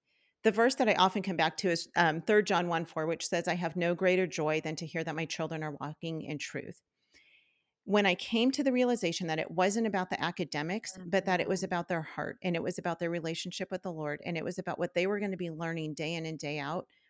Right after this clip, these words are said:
Speaker 1: for eighteen years of their life, I couldn't bring myself to, to put them in a system. And, and, you know, you've got public school and private school systems. I couldn't put them in, and I say I, but I mean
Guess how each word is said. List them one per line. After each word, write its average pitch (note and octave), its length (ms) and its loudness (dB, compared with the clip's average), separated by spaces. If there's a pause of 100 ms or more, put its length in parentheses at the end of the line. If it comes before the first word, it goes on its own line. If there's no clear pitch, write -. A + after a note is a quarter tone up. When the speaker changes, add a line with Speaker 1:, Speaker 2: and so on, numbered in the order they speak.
(120)
Speaker 1:
for - 260 -2
eighteen G#3 420 -2
years F#3 240 -2
of E3+ 140 -6
their D#3+ 180 -4
life, D3 460 -6 (1040)
I G3 120 4
couldn't B3+ 600 2
bring G#3+ 200 2
myself F#3 460 -2 (140)
to, E3 420 -4 (1000)
to - 200 -2
put - 340 -2
them B3 160 2
in G#3 100 2
a F3+ 60 2
system. D#3+ 500 -2
And, E3 180 -2
and, D#3+ 280 -2 (640)
you G3+ 160 0
know, E3+ 80 4
you've E3 180 2
got - 200 2
public B3 300 2
school G3 160 0
and D#3+ 100 0
private D3+ 320 2
school D3+ 160 -2
systems. - 500 -6 (1400)
I G#3 80 8
couldn't C4+ 400 2
put A3 200 0
them E3 220 2
in, F3+ 180 0
and E3+ 200 2
I E3 100 4
say E3+ 240 4
I, D#3+ 200 4
but E3 160 0
I D#3+ 80 4
mean D#3+ 300 -2